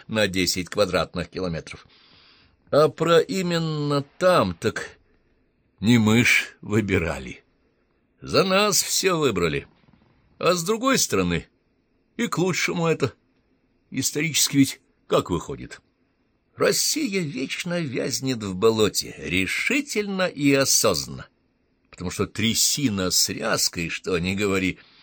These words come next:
нашему человеку ближе лугов с лесами. Помимо прочего, это моментально запускает маховик борьбы с враждебным окружением. Москва построена на болоте.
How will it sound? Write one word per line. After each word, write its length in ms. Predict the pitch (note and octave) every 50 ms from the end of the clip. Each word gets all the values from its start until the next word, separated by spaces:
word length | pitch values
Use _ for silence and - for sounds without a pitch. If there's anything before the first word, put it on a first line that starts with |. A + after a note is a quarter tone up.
| _
нашему 600 | - A2 A#2 A2+ F#2+ E2+ - - G2 F#2+ F#2+ F#2+ G2
человеку 500 | - - - F2 G2+ G2 F#2 - - - - - - - -
ближе 360 | - - A3+ B3+ E3 A#2+ G2+ G2
лугов 460 | F#2+ F#2+ F#2+ F#2 F2+ F2+ E2+ E2 -
с 80 | -
лесами. 500 | - F#2 E2+ - - F2 D#2+ D2 C#2+ - _ _ _ _ _ _ _ _ _ _ _ _ _ _ _
Помимо 640 | - - F#2+ G2 G2 G#2+ C3+ D#3+ D#3 B2+ B2 A#2
прочего, 800 | G2+ - - G#2 C3+ D3 C3+ A2 - - - - - C2+ - - _ _ _ _ _ _ _
это 380 | - F#2+ F2+ - G2+ F#2 E2 - - - - _
моментально 1300 | - E2+ F#2 G2+ A2 A2 A#2 B2 C3 C#3 C#3 C3+ - - - - A3 F#3+ D3 A#2 G#2 F#2 D#2 C#2+ - - _ _ _ _ _ _ _ _
запускает 800 | - F#2+ G#2 G#2+ - - G2 - - - - A#2 G#2+ G2+ F2 -
маховик 480 | F#2+ F#2+ - - G#2 G#2 A2 G2+ F#2 F#2
борьбы 480 | F2 D#2+ G#2+ G#2+ G#2 F#2+ E2+ F2 A2+
с 160 | A#2 - -
враждебным 680 | - G2+ G2+ F#2 E2 D#2 D#2 G2 F#2+ E2 D#2+ F2 E2+ E2
окружением. 520 | D2+ - - C2+ - - B1+ B1+ - - - _ _ _ _ _ _
Москва 720 | - E3+ B3 - F#3 - - - - E3+ G3 A3+ A3+ A3
построена 760 | - - - - - - - - - - C#2 C2+ A#1+ - - - _ _ _ _ _ _ -
на 80 | -
болоте. 500 | - - C2+ - F#2 G#2 - - - -